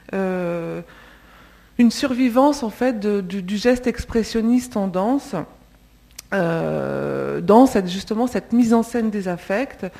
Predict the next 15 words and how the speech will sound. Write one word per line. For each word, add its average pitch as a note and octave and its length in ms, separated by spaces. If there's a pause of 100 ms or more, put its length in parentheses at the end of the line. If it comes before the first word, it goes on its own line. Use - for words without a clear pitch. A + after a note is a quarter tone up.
(140)
dans G3+ 120
ce - 180
corps G#3+ 360
affecté, G#3+ 600
dans G#3+ 180
ce - 160
corps, G3+ 460 (280)
euh, E3 600 (400)
euh, D3+ 320 (100)
travaillé A3 520
par G3+ 240
une G#3 260
angoisse, G3 580
une G#3+ 160
douleur, G3 600